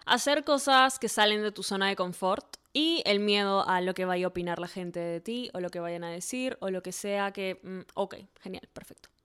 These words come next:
Buenísimo. Lo que vayan a decir las personas, o que es, "Ay, es que me da cosita, Dani, de verdad, que tipo, vaya a hacer algo y la gente se vaya a reír de mí, o lo que vayan a opinar", o realmente, ¿sabes qué?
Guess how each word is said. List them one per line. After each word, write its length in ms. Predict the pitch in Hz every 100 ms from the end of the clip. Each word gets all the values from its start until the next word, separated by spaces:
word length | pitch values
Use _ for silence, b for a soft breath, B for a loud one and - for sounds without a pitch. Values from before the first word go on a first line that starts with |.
| _ _
Buenísimo. 300 | - 220 - _
Lo 200 | 302 349
que 120 | 359
vayan 280 | 359 370 370
a 20 |
decir 220 | 294 262
las 100 | 247
personas, 580 | - 214 175 - - -
o 540 | - 240 226 226 220 220
que 420 | 262 262 269 277
es, 320 | - 254 254 -
"Ay, 220 | 302 -
es 140 | - -
que 100 | 349
me 120 | 320
da 120 | 320
cosita, 600 | 294 349 339 277 - 311
Dani, 400 | 311 294 285 285
de 120 | 277
verdad, 520 | 285 262 240 254 254 254
que 100 | 277
tipo, 540 | 262 233 240 233 226 B B B B
vaya 260 | - 269 302
a 40 |
hacer 200 | 294 302
algo 680 | 277 262 254 247 240 240 240
y 320 | 254 247 240 233
la 120 | 233
gente 280 | 240 247 262
se 120 | 262
vaya 180 | 233 240
a 20 |
reír 240 | 240 220
de 100 | 226
mí, 340 | 233 247 254 254
o 60 |
lo 100 | 240
que 120 | 240
vayan 280 | 208 214 226
a 20 | 226
opinar", 680 | 220 214 240 240 240 233 -
o 320 | 226 226 226 B B
realmente, 520 | 262 269 277 285 285 311
¿sabes 340 | 277 285 277
qué? 280 | - 262 285